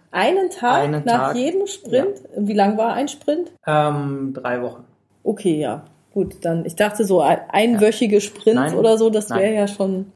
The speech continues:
Speaker 2: Also, äh, dass diese
Speaker 1: Mhm.
Speaker 2: Längen zum Beispiel sind uns von den, äh, Coaches empfohlen worden. Wir hatten, äh,
Speaker 1: Mhm.
Speaker 2: ein Prüfungsteam von, äh, sechs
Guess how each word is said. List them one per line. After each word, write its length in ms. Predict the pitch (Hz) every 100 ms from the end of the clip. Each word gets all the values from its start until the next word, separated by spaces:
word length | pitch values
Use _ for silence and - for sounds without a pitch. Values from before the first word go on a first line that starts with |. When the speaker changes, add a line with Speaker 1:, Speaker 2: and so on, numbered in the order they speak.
| -
Speaker 2:
Also, 460 | 135 139 151 147
äh, 220 | 147 151
dass 240 | 139 151 -
diese 280 | 147 139 131
Speaker 1:
Mhm. 60 |
Speaker 2:
Längen 520 | 131 156 180 185 190 -
zum 160 | 170
Beispiel 520 | 156 147 - 139 135
sind 220 | 135 139 139
uns 180 | 139
von 200 | - 135
den, 320 | 131 131 131 135
äh, 220 | 135 131
Coaches 480 | - 147 147 143 -
empfohlen 500 | 120 120 147 160 151
worden. 280 | 143 143
Wir 120 | 135 127
hatten, 420 | 143 139 131 -
äh, 160 | - 220 202
Speaker 1:
Mhm. 40 |
Speaker 2:
ein 140 | 240
Prüfungsteam 920 | - 170 170 156 - - 156 156 151 - - _ _
von, 400 | 143 131 131 127
äh, 380 | 127 - 127 127
sechs 600 | 120 143 - - - -